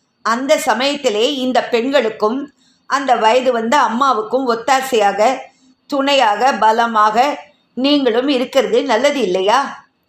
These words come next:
ஒரு நிமிஷம் சந்தானம் சேஷனை கூர்ந்து பார்த்தான். சேஷனுடைய கண்கள் குறும்பு சிரிப்பு சிரித்தன.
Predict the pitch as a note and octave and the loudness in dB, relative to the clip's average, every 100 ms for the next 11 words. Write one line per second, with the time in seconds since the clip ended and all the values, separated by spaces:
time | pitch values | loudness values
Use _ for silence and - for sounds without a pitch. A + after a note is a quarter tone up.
0 | _ _ _ _ _ _ _ _ - D#4+ | _ _ _ _ _ _ _ _ -4 -2
1 | D#4 C4 C#4+ D#4+ C#4+ - A#3+ A#3+ C#4 C4+ | -2 -2 0 0 -2 -4 -4 0 0 0
2 | A#3 A3+ A#3+ B3 D4+ C4+ A3+ - B3+ C4 | -4 -6 -4 -2 -2 -2 -2 -2 -2 -2
3 | C#4 B3 G3 - G3 F#3 F#3 _ _ _ | -2 -2 -4 -2 -2 -2 -8 _ _ _
4 | _ _ - C#4 C#4+ C#4+ C#4+ A#3+ A#3 A#3 | _ _ -2 0 0 0 0 0 0 -2
5 | A3 B3 A3+ A3 - C4+ C4+ B3 A#3+ G#3+ | -2 0 0 -2 -2 -2 -2 -2 0 0
6 | G#3+ D4 C#4 G3+ G3 F3+ F3+ | 0 -2 0 -2 0 0 0